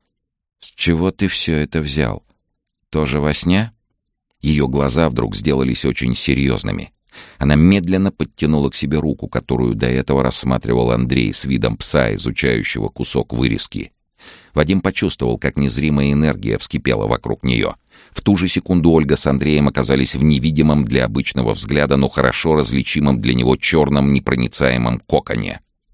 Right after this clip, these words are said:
«Она всё поняла и решила защищаться», — подумал Вадим.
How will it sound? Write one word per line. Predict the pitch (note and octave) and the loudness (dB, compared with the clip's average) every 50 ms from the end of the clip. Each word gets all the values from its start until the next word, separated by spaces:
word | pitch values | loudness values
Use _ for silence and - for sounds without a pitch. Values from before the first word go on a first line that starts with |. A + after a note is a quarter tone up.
| _ _ _ _ _ _ _ _ _ _ _ _ - | _ _ _ _ _ _ _ _ _ _ _ _ -4
«Она | C2 D#2 E2+ E2+ D#2+ | 0 2 4 4 2
всё | - F#2+ F2+ | 2 0 0
поняла | - E2 E2 E2 D#2+ E2+ E2+ E2 | 0 2 2 2 2 2 0 -2
и | D#2 | -2
решила | C#2+ C#2 - - D2+ C#2+ C#2+ | -2 -4 -4 -2 -2 -2 -2
защищаться», — | C2 - C#2+ - - E2 D2 - - C2+ A#1 - - B1+ - | -2 -2 -2 -2 -2 -2 -2 -2 0 -2 -2 -2 -4 -6 -6
подумал | - A#1+ A#1 A#1 A1+ A1 G#1+ G#1+ | -4 -4 -2 -2 -2 -2 -2 -2
Вадим. | A1 A#1+ G#1 G1+ G#1 G1+ G1+ | -2 -2 -2 -2 -4 -6 -6